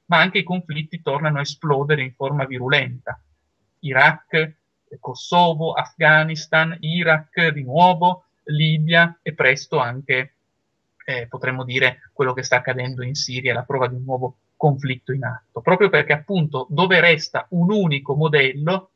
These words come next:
non c'è più la contrapposizione, eh, di forze e quindi l'equilibrio, ma c'è l'invasione planetaria di un unico modello.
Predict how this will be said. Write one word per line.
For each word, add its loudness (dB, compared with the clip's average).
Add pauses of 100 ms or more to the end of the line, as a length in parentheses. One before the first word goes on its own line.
(320)
non -4
c'è -2
più -4
la 2
contrapposizione, -6 (100)
eh, -16
di -12
forze 2
e -10
quindi -6
l'equilibrio, -8
ma 0
c'è 0
l'invasione 2
planetaria 0 (160)
di 0
un 4
unico 2
modello. -10